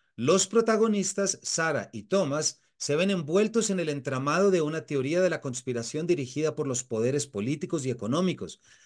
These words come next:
que pretenden controlar a los individuos a través de la hipnosis y los mensajes subliminales en libros, videojuegos y música para inducirlos al suicidio.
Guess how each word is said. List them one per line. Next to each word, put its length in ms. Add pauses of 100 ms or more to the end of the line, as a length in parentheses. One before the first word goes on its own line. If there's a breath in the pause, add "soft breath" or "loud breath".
(300 soft breath)
que 120
pretenden 520
controlar 520
a 40
los 220
individuos 640
a 80
través 320
de 80
la 80
hipnosis 720
y 60
los 180
mensajes 540
subliminales 800
en 80
libros, 440
videojuegos 680 (240 loud breath)
y 120
música 480
para 160
inducirlos 600
al 100
suicidio. 640